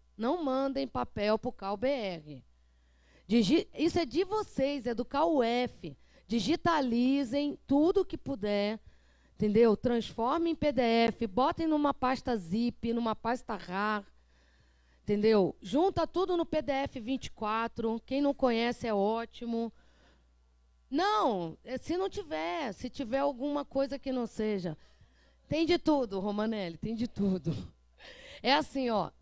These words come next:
tem que vir em arquivo. Pronto. Arquivo digital que eu tô falando. Arquivo, P D F, zip,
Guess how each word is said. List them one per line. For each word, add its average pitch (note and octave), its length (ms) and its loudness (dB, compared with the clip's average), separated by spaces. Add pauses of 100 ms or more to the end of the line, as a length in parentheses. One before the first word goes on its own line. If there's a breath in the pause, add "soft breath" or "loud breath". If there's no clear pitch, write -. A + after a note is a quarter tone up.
tem D4 240 0
que D#4+ 120 -6
vir B3+ 320 -4 (120)
em C4 340 -2
arquivo. C3 720 -12 (260)
Pronto. G3+ 560 -4 (340)
Arquivo A#3 720 -8
digital G3+ 640 -6
que - 100 -10
eu E3+ 40 -10
tô E3 100 -14
falando. D#3 300 -6
Arquivo, D#3+ 480 -6
P A#3 180 -6
D G#3 140 -6
F, G3+ 520 -4
zip, G3 760 -6